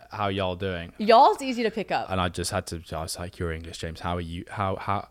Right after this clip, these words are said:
Speaker 2: It's
Speaker 1: no,
Speaker 2: easy to
Speaker 1: how
Speaker 2: pick
Speaker 1: you
Speaker 2: up.
Speaker 1: are?
Speaker 2: It flows
Speaker 1: You are?
Speaker 2: nicely. It shortens the word. And I remember this just unlocked a memory of Barcelona.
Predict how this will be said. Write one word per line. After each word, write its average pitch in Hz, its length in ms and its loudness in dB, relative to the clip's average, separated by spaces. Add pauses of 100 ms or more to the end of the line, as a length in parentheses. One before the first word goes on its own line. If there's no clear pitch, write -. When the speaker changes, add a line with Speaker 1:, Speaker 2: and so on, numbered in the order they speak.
(140)
Speaker 2:
It's - 160 2
Speaker 1:
no, 294 60 0
Speaker 2:
easy 311 200 0
to 311 80 -2
Speaker 1:
how - 80 0
Speaker 2:
pick 247 140 2
Speaker 1:
you 214 80 4
Speaker 2:
up. 170 180 2
Speaker 1:
are? - 100 -6
Speaker 2:
It - 180 -4
flows 226 240 2
Speaker 1:
You 175 120 -2
are? 214 40 2
Speaker 2:
nicely. 214 320 -2
It - 180 -4
shortens 214 380 -6
the 214 80 -6
word. 196 360 -2
And 214 280 0
I 175 80 0
remember 185 440 -4
this 175 140 -8
just - 180 -12
unlocked 180 380 0
a 180 40 -2
memory 165 260 -4
of 156 100 -4
Barcelona. 156 680 -2